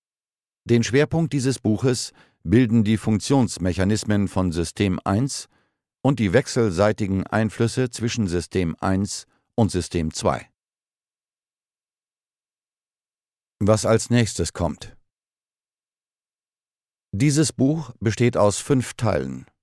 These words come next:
Teil eins stellt die Grundelemente einer Urteils- und Entscheidungstheorie auf der Basis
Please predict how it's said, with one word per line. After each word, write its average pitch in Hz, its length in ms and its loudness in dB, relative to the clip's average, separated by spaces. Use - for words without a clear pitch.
Teil 104 280 4
eins 123 560 -2
stellt 113 320 0
die 101 140 -2
Grundelemente 101 1000 0
einer 92 300 0
Urteils- 101 520 2
und 82 180 -4
Entscheidungstheorie 90 1120 0
auf - 120 -2
der 82 120 0
Basis 92 600 0